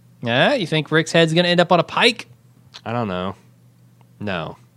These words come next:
Speaker 2: No.
Speaker 1: No?
Speaker 2: No, he's
Speaker 1: Okay.
Speaker 2: not. His, his, no.
Speaker 1: All right.
Speaker 2: He's the star of the show. He's got the strongest character shield, shields this side of Carl Junior.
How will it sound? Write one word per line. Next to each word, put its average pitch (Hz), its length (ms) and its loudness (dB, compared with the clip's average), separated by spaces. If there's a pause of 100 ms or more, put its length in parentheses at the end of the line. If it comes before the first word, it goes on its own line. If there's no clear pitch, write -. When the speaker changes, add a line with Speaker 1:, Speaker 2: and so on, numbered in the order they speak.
Speaker 2:
No. 87 340 -4
Speaker 1:
No? 113 240 -4 (180)
Speaker 2:
No, 113 100 -8
he's 107 140 -4
Speaker 1:
Okay. 107 60 -8
Speaker 2:
not. 101 180 0
His, 104 140 -6
his, 104 440 -10
no. 87 360 -12 (680)
Speaker 1:
All 127 80 -6
right. 180 140 -8 (240)
Speaker 2:
He's 143 160 -4
the 151 80 -4
star 131 300 4
of 120 80 -2
the 113 60 -8
show. 95 540 -4
He's 113 220 -8
got 104 240 0
the 90 60 -12
strongest 107 460 -4
character 98 280 -6
shield, 92 460 -6
shields 90 400 -8
this 98 160 -8
side 92 340 -4
of 82 100 -12
Carl 92 240 -6
Junior. 85 600 -10